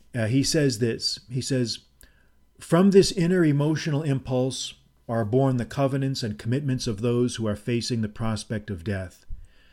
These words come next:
Since no one wants to spend his life in extreme solitude, even if he could enjoy an infinite abundance of pleasures, it is not difficult to understand that we have been created for fellowship and association,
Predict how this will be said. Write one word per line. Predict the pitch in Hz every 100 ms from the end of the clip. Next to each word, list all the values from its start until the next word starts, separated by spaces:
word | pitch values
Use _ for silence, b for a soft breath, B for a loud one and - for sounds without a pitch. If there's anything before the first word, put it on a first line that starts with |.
| b b b
Since | b - 139 -
no | 156
one | 160 165
wants | 151 156 147
to | 139
spend | - 147 143 131
his | 123
life | 131 131 131
in | 120
extreme | 110 - 127 120
solitude, | - 123 120 113 127 117 107 b b b b
even | - 156 165
if | 147
he | 143
could | - 190 156
enjoy | 123 117 104 98 101
an | 110
infinite | 110 104 104 104 -
abundance | 104 110 107 104
of | 104 -
pleasures, | 113 101 - - 117 - b b b b b
it | 147
is | 151 143
not | 160 208 160
difficult | 196 202 180 165 156
to | 165
understand | 156 151 - 151 139 143 131
that | 135
we | 151 185
have | 175 131
been | 156
created | 147 - 147 147 143 143
for | - 113
fellowship | - - 151 151 - 139 131
and | 120
association, | 113 - 117 104 113 104 104 - -